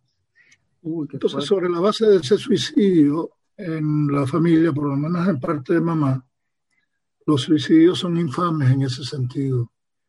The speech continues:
Speaker 2: Van de, quedan de generación en generación, como dice la Biblia, hasta la tercera generación habrá que pagar por eso. Este, ese es la, la, el costo de la puerta para entrar en el tema religioso.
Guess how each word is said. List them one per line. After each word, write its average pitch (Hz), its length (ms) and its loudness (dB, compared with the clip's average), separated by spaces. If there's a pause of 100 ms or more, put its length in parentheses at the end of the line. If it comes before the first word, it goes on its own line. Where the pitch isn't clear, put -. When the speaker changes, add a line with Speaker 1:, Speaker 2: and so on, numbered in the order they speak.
(600)
Speaker 2:
Van 151 260 0
de, 165 680 -2
quedan 160 280 2
de 156 120 2
generación 147 500 0
en 160 120 -4
generación, 147 360 0
como 151 200 -2
dice 151 180 0
la 170 100 2
Biblia, 165 300 4
hasta 123 140 -10
la 139 80 -6
tercera 156 340 -6
generación 147 560 -4
habrá 127 140 0
que 143 120 -6
pagar 131 240 -2
por 127 180 0
eso. 123 300 -4 (1120)
Este, 165 680 -2 (1080)
ese 190 260 0
es 180 200 -2
la, 160 420 0 (240)
la, 143 420 -2 (480)
el 151 180 -2
costo 175 520 0
de 147 80 0
la 135 400 -4 (220)
puerta 151 440 0
para 131 200 -2
entrar 139 360 -2
en 135 180 2
el 123 80 0
tema 143 220 -2
religioso. 131 720 0